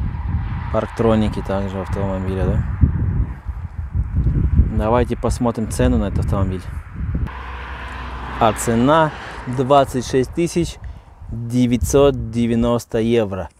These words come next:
Автомобиль у нас Февраль двадцатого года, сто километров пробег. То есть автомобиль, можно сказать, новый. Один литр, бензин, семь передач,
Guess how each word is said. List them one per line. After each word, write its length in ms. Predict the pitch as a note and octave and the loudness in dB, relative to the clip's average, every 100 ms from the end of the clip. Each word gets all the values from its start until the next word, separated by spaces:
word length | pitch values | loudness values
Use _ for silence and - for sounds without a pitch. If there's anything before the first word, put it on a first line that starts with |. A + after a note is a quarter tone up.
| _ _ _ | _ _ _
Автомобиль 720 | A2+ A2+ C3 B2+ C3 C#3+ C#3+ | -4 -2 2 2 4 4 2
у 40 | A#2+ | 2
нас 400 | A#2 A2 - - - _ _ _ _ _ | 2 0 -6 -18 -20 _ _ _ _ _
Февраль 380 | - C#3 C#3 B2+ | 0 4 6 4
двадцатого 680 | A#2 A#2+ - A#2+ A2 A2 C3 | 4 0 2 2 2 0 2
года, 420 | D#3+ G3 F3+ D#3 - | 4 4 4 2 -4
сто 260 | - - D3 | -8 -4 0
километров 480 | C#3 C3+ B2 A2 | 2 2 2 -4
пробег. 520 | - A2+ G2+ G2+ - - | -2 -2 0 -2 -2 -4
То 100 | G#2 | -4
есть 120 | - | -2
автомобиль, 460 | G#2+ A#2 A2+ A#2+ | -2 0 2 2
можно 140 | A#2 A2+ | 2 0
сказать, 180 | A2 A#2+ | -2 0
новый. 360 | F3 D#3+ D3 - _ _ _ _ _ _ _ _ _ _ _ | 2 2 0 -6 _ _ _ _ _ _ _ _ _ _ _
Один 300 | A2 A2 A#2 | -4 2 4
литр, 320 | C3 D3+ C3 | 4 4 2
бензин, 560 | A2+ B2+ B2 D3 D#3 D3 - | 2 0 2 2 0 -2 -10
семь 300 | - - B2+ | -8 -2 0
передач, 580 | A2+ A2+ A2+ B2 B2+ - | 0 0 2 4 2 0